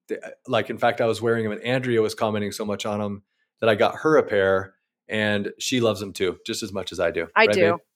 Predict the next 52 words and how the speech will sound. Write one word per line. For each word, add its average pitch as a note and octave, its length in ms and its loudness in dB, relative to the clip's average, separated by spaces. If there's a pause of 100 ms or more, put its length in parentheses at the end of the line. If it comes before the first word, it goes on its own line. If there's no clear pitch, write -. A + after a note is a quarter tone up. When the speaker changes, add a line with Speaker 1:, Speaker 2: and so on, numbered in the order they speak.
(440)
Speaker 2:
I, A#3+ 140 4
Speaker 1:
Yeah. F#3+ 200 -4
Speaker 2:
I A3+ 120 6
do A#3 220 2
really A3+ 260 6
like F3+ 200 4
'em. E3 140 -2
So A3 240 4
if A3 180 4
you B3+ 580 2
lift G#3+ 640 4 (500)
and G#3 160 2
you're G#3 120 4
looking A3 360 2
for A3+ 180 4
a A3 40 0
shoe G3+ 280 0
that F#3 120 0
you F#3+ 120 -4
can F#3+ 160 -6
lift F3+ 260 0
in, A#3 160 2
but G#3 140 4
also, F#3 400 2
like, D#3+ 360 0 (500)
do G3 200 -2
the F#3 100 -2
day E3 360 0
in, C4+ 380 0 (480)
they're G#3 180 6
perfect. - 640 0
They're G#3 180 4
really G#3+ 420 2
Speaker 1:
Do G#3 40 -2
the G3+ 120 -4
Speaker 2:
cute. F#3 120 4
Speaker 1:
day? - 80 2
Speaker 2:
I've A3+ 140 4
worn D4+ 160 6
'em D4+ 80 2
in A3 100 4
a F#3+ 60 4
t-, - 180 -12 (180)
<laughs> - 220 -20
do, B3+ 140 2 (280)
Speaker 1:
You A#2 140 -4
Speaker 2:
do A#3 160 4
Speaker 1:
do, - 60 0
Speaker 2:
the A#3+ 80 4
day. F3+ 140 -2 (120)
Speaker 1:
you G#2+ 80 -14
do, A2+ 240 -4